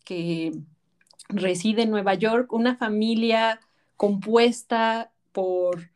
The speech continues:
por, eh, matrimonios, este, separados o parejas, son parejas que ya tienen hijos y se juntan, ¿no? Es como una familia compuesta realmente.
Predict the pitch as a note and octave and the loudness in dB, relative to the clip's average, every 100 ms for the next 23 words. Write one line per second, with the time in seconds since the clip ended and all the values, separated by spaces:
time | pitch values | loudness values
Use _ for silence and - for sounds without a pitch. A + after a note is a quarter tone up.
0 | _ _ _ - _ _ _ _ _ _ | _ _ _ -20 _ _ _ _ _ _
1 | _ _ _ _ - G3+ F#3 - - G3+ | _ _ _ _ -2 -2 -2 -6 -6 -6
2 | G3+ F3+ - _ F3+ G3+ - G#3 G#3+ A3+ | -6 -8 -12 _ -8 -8 -6 -4 -2 -2
3 | A3+ A#3 A#3 A3+ A3 - F3+ D#3+ - - | -2 -2 -2 -4 -8 -10 -10 -10 -12 -8
4 | D#3+ D#3+ - _ _ _ - F3+ F#3 F#3 | -8 -8 -12 _ _ _ -4 0 0 2
5 | G3+ G#3+ C4+ A#4+ G#3+ F3 F#3+ G3 A3+ C4+ | 2 2 0 -2 -8 -6 -2 0 0 -2
6 | C4+ C4+ - - A#3 C4 B3+ C4 B3+ G#3 | -4 -6 -10 -8 -2 0 0 -4 -10 -6
7 | F#3 F#3 G#3+ G#3+ G#3+ A#3 - C4+ A4+ - | -6 -6 -6 -2 0 0 0 -2 -2 -10
8 | F#3 F3 F3 F3 E3+ D#3 E3+ C4 - G#3+ | -8 -8 -4 -2 -4 -6 -8 -8 -8 -14
9 | G3+ - G#3+ G#3 G#3 G3+ G3 G#3 G#3 - | -14 -8 -8 -6 -4 -2 2 2 0 -4
10 | F3 F#3+ G#3 C4+ D#4+ B3+ F3+ F#3+ A#3 B3+ | -4 -2 0 0 0 -2 -6 -6 -2 -2
11 | G#4 | -4